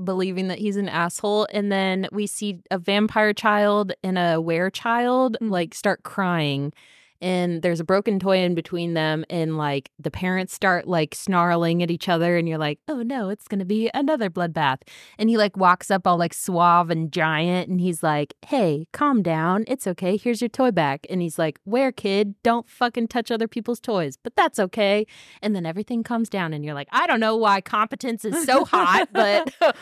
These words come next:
Speaker 1: woo!"
Speaker 2: Well, that's the interesting thing about Lo is because he's described as this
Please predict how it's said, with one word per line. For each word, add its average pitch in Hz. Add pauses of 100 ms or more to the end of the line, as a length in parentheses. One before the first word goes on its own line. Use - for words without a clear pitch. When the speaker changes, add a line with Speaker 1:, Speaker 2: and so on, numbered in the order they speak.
(100)
Speaker 1:
woo!" 392 (260)
Speaker 2:
Well, 302
that's 277
the 285
interesting 254
thing 233
about 196
Lo 185
is 226
because 190
he's 254
described 180
as 175
this 165